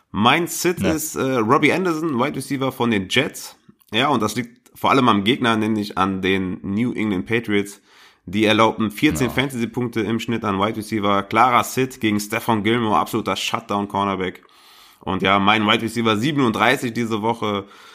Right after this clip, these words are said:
Speaker 1: Und ich musste ihn aufhören, nämlich nach, äh, seinen einundzwanzig Fantasy-Punkten letzte Woche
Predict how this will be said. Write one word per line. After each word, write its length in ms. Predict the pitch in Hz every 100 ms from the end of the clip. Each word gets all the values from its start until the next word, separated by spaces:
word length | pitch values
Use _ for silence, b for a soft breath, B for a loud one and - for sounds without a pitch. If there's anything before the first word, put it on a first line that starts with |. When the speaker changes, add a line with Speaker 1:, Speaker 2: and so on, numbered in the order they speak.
| B
Speaker 1:
Und 300 | - 101 104
ich 100 | 98
musste 280 | 131 151 117
ihn 100 | 113
aufhören, 480 | 107 131 123 113 107
nämlich 320 | 110 107 104
nach, 340 | 104 101 98 92
äh, 320 | 92 90 92
seinen 680 | 95 101 101 98 95 71 -
einundzwanzig 540 | 110 123 117 117 107 -
Fantasy-Punkten 680 | 113 127 101 104 110 -
letzte 360 | 95 113 - 113
Woche 440 | 101 98 98 95